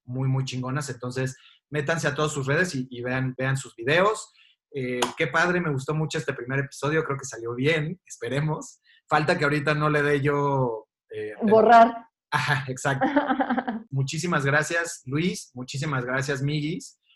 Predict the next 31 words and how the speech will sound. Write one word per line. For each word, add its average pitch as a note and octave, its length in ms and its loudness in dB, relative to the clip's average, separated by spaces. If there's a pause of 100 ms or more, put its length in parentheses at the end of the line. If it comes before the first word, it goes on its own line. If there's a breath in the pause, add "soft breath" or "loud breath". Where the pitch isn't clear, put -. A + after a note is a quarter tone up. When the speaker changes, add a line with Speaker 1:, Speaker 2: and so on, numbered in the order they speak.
Speaker 1:
Nos C3 120 -2
vemos E3+ 280 0
en C#3 80 -2
el B2+ 100 -2
próximo D3 320 -2
episodio. D#3 720 -2
Eh, A#2+ 300 -4
estaremos C3 400 -4
subiendo C#3+ 280 -2
episodios C#3+ 640 -2
aproximadamente C3+ 720 -4
cada C#3 220 -2
quince C3+ 400 -6
días. - 400 -6 (300)
Téngannos, C#3+ 560 -2 (120)
téngannos C#3+ 360 -4
paciencia E3 480 -4
porque - 180 -8
esto C3+ 220 -4
de B2+ 80 -2
hacer B2 200 -4
un B2 140 -6
podcast B2+ 480 -6
y A2+ 60 -6
editar B2 360 -8
y A#2+ 80 -10
todo A#2+ 160 -4
esto A#2 180 -10
es A2+ 100 -14
una A#2 160 -14
chinga. C#3+ 420 -4